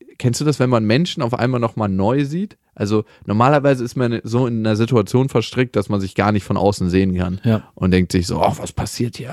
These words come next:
Speaker 1: Was
Speaker 2: Ja.
Speaker 1: beleidigst du mich? Ich versorge euch und du, äh, beleidigst mich, bist überhaupt nicht dankbar, kauf dein scheiß Essen wieder bei Aldi." Und was dann alles so durch meinen Kopf geht.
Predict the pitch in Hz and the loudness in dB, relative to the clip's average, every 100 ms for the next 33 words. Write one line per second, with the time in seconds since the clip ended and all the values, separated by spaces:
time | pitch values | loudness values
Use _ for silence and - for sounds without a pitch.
0 | 170 104 98 87 98 107 113 - - 104 | -6 -2 -2 0 -2 -2 -4 -6 -4 2
1 | 104 104 - - - - 107 101 101 - | 2 0 -8 -20 -16 -2 0 2 0 0
2 | 104 87 101 104 101 95 - - - 101 | 2 2 0 0 0 -2 -6 -20 -4 -2
3 | 95 104 98 - - - - - 101 101 | 0 -2 -6 -8 -14 -20 -16 -2 0 2
4 | 104 104 101 - 104 101 - - - - | 2 0 -4 -6 -4 -4 -4 -18 -20 -18
5 | - 117 - 110 - 101 - 110 120 107 | -8 -4 0 0 0 -4 -4 -4 -2 0
6 | 113 107 110 _ _ - 113 - 104 - | 2 2 -2 _ _ -4 -2 0 -2 0
7 | 110 110 117 113 107 104 101 107 113 110 | -2 0 -2 -2 0 2 2 2 2 2
8 | 110 - - _ - 104 92 - 107 117 | -2 -6 -20 _ -4 -4 -4 -4 0 2
9 | 135 117 113 110 110 110 110 107 123 110 | 2 2 2 2 2 2 2 2 0 -2
10 | - 98 | 0 0